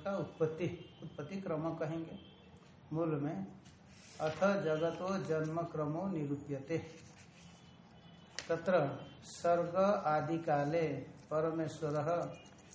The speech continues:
सृज्यमान प्रपंच वैचित्र्य हेतु प्राणी कर्म सहकृतो अपरिमित अन-,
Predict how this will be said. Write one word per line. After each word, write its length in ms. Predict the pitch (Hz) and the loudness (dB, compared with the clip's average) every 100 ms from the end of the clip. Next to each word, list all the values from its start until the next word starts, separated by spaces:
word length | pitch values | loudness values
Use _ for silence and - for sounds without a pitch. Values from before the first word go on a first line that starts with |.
| - - - | -20 -18 -10
सृज्यमान 880 | 170 175 147 160 196 175 165 165 160 170 190 | -6 -4 -4 2 4 4 2 0 0 0 -2
प्रपंच 960 | - 151 147 160 160 151 170 175 156 | -2 -4 -4 -4 -6 -6 -4 -4 -4
वैचित्र्य 680 | 147 143 - 160 - - 165 | -4 -6 -6 -10 -10 -6 0
हेतु 580 | 180 156 139 147 147 170 | 2 2 0 -2 -4 -6
प्राणी 640 | 185 - 147 143 151 170 | -6 -2 0 0 0 -2
कर्म 480 | 156 151 143 147 165 | -2 -2 0 0 -2
सहकृतो 720 | - 147 147 147 156 151 160 175 196 190 | -2 -2 -2 -4 -4 -6 -4 -2 -2 -2
अपरिमित 760 | 143 143 165 160 165 165 160 - | -2 0 0 0 0 -2 -4 -2
अन-, 760 | 170 180 190 196 156 147 147 | 2 4 2 0 -2 -2 -4